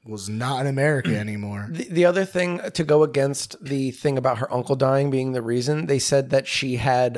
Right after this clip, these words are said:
Speaker 2: uh, mixed race sisters or siblings, um, or at least sisters, and there was no record of her treating them any differently.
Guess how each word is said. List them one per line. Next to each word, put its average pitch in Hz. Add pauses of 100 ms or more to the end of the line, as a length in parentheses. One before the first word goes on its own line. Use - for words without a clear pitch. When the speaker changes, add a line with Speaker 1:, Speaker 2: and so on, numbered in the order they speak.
Speaker 2:
uh, 120
mixed 131
race 131 (120)
sisters - (280)
or 123
siblings, 165 (760)
um, 123
or 139
at 123
least -
sisters, - (340)
and 156
there 156
was 143
no 160
record 147
of 127
her 139
treating 143
them 131
any 127
differently. 113